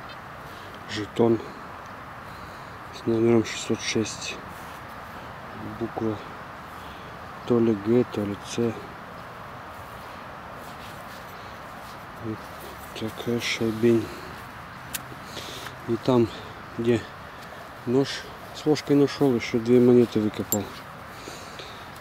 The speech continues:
Убитые, но нет. Тоже с орёликом. Два десярика. И куча мусора там ушёл оттуда.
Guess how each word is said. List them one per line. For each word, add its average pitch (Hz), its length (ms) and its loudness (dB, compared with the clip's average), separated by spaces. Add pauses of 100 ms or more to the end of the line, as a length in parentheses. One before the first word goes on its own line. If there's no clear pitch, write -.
(800)
Убитые, 110 680 4
но 107 120 6
нет. 131 320 8 (2000)
Тоже 104 220 -2
с - 160 -8
орёликом. 127 680 4 (1600)
Два 110 220 2 (1160)
десярика. 113 600 2 (2000)
И 117 40 -6
куча - 320 2
мусора 107 400 4
там 101 240 2
ушёл 104 360 2
оттуда. 135 340 6